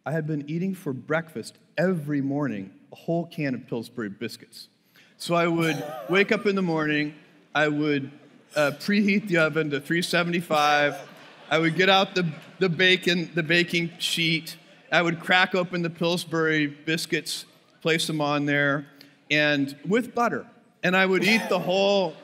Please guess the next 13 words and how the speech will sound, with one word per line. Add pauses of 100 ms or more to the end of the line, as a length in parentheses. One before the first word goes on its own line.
whole
can. (240)
And
I
was
skinny
as
a
rail, (160)
and, (120)
um, (680)
it
was